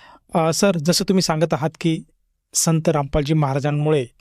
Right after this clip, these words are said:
आपल्या भावाला जो काही गाठीचा त्रास होता, तो त्रास पूर्णतः बरा झाला. आज जर आपल्याकडे बघितलं तर आपण एक शिक्षित व्यक्ती आहात.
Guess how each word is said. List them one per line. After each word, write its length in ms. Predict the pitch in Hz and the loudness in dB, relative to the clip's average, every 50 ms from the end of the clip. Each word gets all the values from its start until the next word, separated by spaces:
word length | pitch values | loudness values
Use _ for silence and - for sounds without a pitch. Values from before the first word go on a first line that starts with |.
| _ - _ _ _ - - _ _ _ _ _ _ _ _ _ _ _ _ _ | _ -20 _ _ _ -20 -20 _ _ _ _ _ _ _ _ _ _ _ _ _
आपल्या 500 | - 143 - - 147 147 143 143 143 143 - - _ _ _ _ _ _ _ _ _ _ _ _ _ | -6 -4 -2 0 0 0 0 0 -2 -4 -6 -10 _ _ _ _ _ _ _ _ _ _ _ _ _
भावाला 460 | - 143 135 143 147 151 151 147 131 143 - - - - 131 | 0 0 2 2 2 0 0 0 -2 -6 -8 -14 -14 -6 -4
जो 100 | 147 143 | -2 0
काही 160 | - 147 139 | 0 0 0
गाठीचा 320 | 135 135 127 147 131 165 | -2 -2 -2 -2 -2 0
त्रास 260 | 151 - 147 147 - - | 0 0 0 -2 -2 -4
होता, 240 | 143 - 135 123 117 - _ _ _ - - _ _ _ _ _ _ _ _ _ _ _ _ _ _ _ - | -6 -4 -4 -4 -4 -8 _ _ _ -20 -20 _ _ _ _ _ _ _ _ _ _ _ _ _ _ _ 2
तो 420 | 185 180 180 180 190 208 220 - - _ _ _ _ _ _ - | 4 4 4 4 4 2 -2 -6 -16 _ _ _ _ _ _ 0
त्रास 220 | 143 147 147 - | 0 0 0 -2
पूर्णतः 420 | - 165 156 156 160 147 156 151 | 0 0 2 2 2 2 2 0
बरा 260 | 156 135 139 147 156 156 | 0 0 2 2 2 2
झाला. 280 | 139 135 131 127 120 120 - - - - - - - - - - - - | 2 0 0 -2 -4 -6 -10 -16 -20 -20 -20 -20 -20 -20 -20 -10 -4 0
आज 320 | 151 147 160 165 147 - - - - - _ - 208 156 | 2 2 2 2 0 -4 -6 -6 -8 -12 _ -4 -2 0
जर 100 | 156 147 | 2 2
आपल्याकडे 360 | 143 - 151 151 139 147 151 | 0 0 -2 -2 0 0 0
बघितलं 480 | 131 147 131 147 147 160 156 151 135 127 - _ - | 0 0 0 0 0 2 0 0 0 -2 -6 _ -2
तर 80 | 151 135 | -2 -2
आपण 200 | 131 - 151 143 | 0 0 0 -2
एक 100 | 147 139 - - - - - - - - - | -2 -2 -4 -4 -4 -4 -4 -4 -4 -2 -2
शिक्षित 300 | 180 - - - 220 196 - _ _ _ _ _ _ _ _ _ _ _ _ _ _ _ _ - - - | -2 -2 0 0 -2 -2 -2 _ _ _ _ _ _ _ _ _ _ _ _ _ _ _ _ -20 -6 -2
व्यक्ती 300 | 156 160 160 - - 175 | -2 -2 0 0 2 2
आहात. 260 | 160 135 135 135 139 | 2 2 2 0 -2